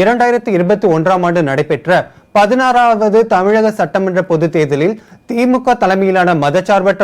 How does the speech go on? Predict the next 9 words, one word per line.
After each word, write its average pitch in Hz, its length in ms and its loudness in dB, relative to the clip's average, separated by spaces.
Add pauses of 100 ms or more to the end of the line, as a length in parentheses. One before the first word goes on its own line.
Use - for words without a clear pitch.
முற்போக்கு 170 380 -2 (100)
கூட்டணியில் 147 520 -2 (320)
மதிமுக 240 560 0 (100)
போட்டியிட 202 380 0 (120)
விரும்பும் 170 360 0
தொகுதிகளை 156 400 0 (140)
கேட்டு 220 360 0
பெற 147 140 -2 (400)
தலைவர் 208 340 2